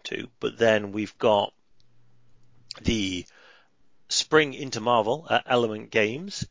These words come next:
in April, uh, which I believe there are still tickets available for, and that is likely to be the biggest in the world. So if anybody still hasn't got their tickets and is interested,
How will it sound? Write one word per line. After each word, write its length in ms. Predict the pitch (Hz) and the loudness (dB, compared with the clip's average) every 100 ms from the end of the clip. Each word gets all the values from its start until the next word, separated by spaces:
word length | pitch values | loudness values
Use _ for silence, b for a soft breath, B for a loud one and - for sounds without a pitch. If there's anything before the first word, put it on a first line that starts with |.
| _ | _
in 360 | - 110 104 101 - | -8 -6 -8 -12 0
April, 420 | 143 139 139 180 _ _ _ - | 0 0 -4 -4 _ _ _ -8
uh, 140 | 110 | -8
which 220 | - 110 | -6 -4
I 40 | 110 | -4
believe 240 | 113 107 | -2 -2
there 120 | 110 | 0
are 40 | 98 | 0
still 260 | - 135 | 2 0
tickets 320 | - - 120 - | 0 -4 -8 0
available 440 | 110 101 104 107 | 2 2 -2 -6
for, 360 | - 113 120 - | -4 -2 -2 -4
and 180 | 120 107 | -10 -6
that 200 | 113 117 - | -6 -6 -10
is 420 | 135 117 120 - | -10 -10 -10 -8
likely 380 | 123 127 117 113 | -2 0 -2 -8
to 140 | - | -10
be 160 | - 107 | -6 -6
the 140 | - | -6
biggest 520 | - 117 107 - - - | -6 -4 -4 -4 -8 -6
in 240 | 123 104 | -6 -6
the 60 | 101 | -8
world. 460 | 95 110 104 147 - - | -2 0 2 -2 -6 -12
So 520 | - 120 107 98 101 b b b | -4 2 2 2 -4 b b b
if 160 | - - | -14 -8
anybody 520 | 147 123 120 110 107 | -6 -6 -6 -4 -4
still 240 | - 113 | -4 -4
hasn't 300 | 107 117 104 | -2 -4 -4
got 140 | 101 113 | -6 -4
their 100 | 110 | -4
tickets 460 | - - 123 - | -6 -8 -8 -8
and 80 | 107 | -8
is 140 | 101 104 | -6 -6
interested, 640 | 104 - - - 101 | -8 -8 -8 -4 -6